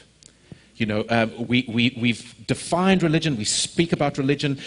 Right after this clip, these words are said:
but we live in an extremely religious world. And, and when I say religious, I mean that, that there is this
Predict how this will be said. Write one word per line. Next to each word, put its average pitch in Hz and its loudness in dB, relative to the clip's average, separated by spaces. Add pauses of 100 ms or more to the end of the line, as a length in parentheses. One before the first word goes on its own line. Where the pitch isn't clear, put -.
(180)
but - -4
we 139 0
live 160 6
in 196 4
an 143 2
extremely 160 0
religious 107 0
world. 107 -2 (300)
And, 127 0
and 131 4
when 139 4
I 143 2
say 196 4
religious, 120 2 (160)
I 117 4
mean 131 4
that, 120 0
that 117 0
there 120 2
is 113 -2
this - -4